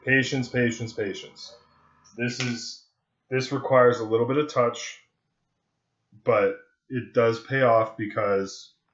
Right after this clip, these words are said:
and you'll see exactly why. Uh, we'll do, we'll do the, let's do the backpack first, 'cause that's gonna be, um, that's gonna be really cool to see. So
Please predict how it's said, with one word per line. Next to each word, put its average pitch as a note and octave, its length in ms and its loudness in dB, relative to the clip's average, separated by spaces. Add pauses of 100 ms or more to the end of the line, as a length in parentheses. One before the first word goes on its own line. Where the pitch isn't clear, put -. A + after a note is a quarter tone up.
(100)
and G#2 120 -14
you'll G#2 120 -6
see A#2 220 -4
exactly G#2 460 -4
why. G2 380 2 (560)
Uh, F#2+ 280 -6
we'll G#2 200 -6
do, G#2 680 -4 (640)
we'll A2+ 140 -10
do A#2+ 140 -4
the, G#2 260 -6
let's A2+ 180 -6
do B2 100 -8
the G#2+ 60 -4
backpack G2 580 -4
first, G#2+ 280 -8
'cause G2 100 -12
that's F#2+ 200 -8
gonna F#2 200 -18
be, F#2 260 -18 (460)
um, E2+ 580 -12 (1040)
that's G#2 200 -8
gonna G2+ 180 -8
be F#2 320 -14 (220)
really F#2 300 -14
cool E2 220 -16
to - 60 -18
see. - 180 -20
So - 380 -10